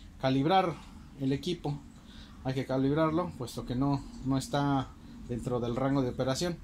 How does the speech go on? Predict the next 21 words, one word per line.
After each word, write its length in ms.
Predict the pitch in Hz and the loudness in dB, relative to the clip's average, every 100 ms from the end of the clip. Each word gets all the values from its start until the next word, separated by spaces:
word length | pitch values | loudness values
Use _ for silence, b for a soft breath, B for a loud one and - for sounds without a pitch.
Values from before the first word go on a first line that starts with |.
| B B B | B B B
Eso 340 | 208 240 240 180 | 2 6 4 4
no 260 | 185 202 | 4 6
necesariamente 600 | 226 214 185 185 180 170 175 | 4 4 4 4 2 0 2
pudiera 340 | 165 156 165 | 4 6 6
ser 180 | 160 151 | 4 2
porque 220 | 160 147 | 0 -2
está 220 | 127 147 | 0 0
fuera 360 | - 151 135 135 | 2 4 6 4
del 140 | 127 | 2
rango 260 | 120 120 131 | 2 2 2
de 80 | 123 | 2
operación, 520 | 123 117 113 151 147 | 2 0 4 2 4
sino 300 | 147 123 107 | 4 2 2
que 260 | 117 110 | 2 2
ahorita, 420 | 107 120 131 131 - | 2 2 4 2 0
como 240 | 123 131 | 2 4
es 280 | 143 - - B B B B B B | 4 2 -2 B B B B B B
muy, 380 | 139 151 156 151 | 4 8 8 8
este, 480 | 139 123 - - 117 | 6 4 0 0 2
corto 340 | 156 151 - | 4 4 6
el, 260 | 135 120 110 | 4 4 0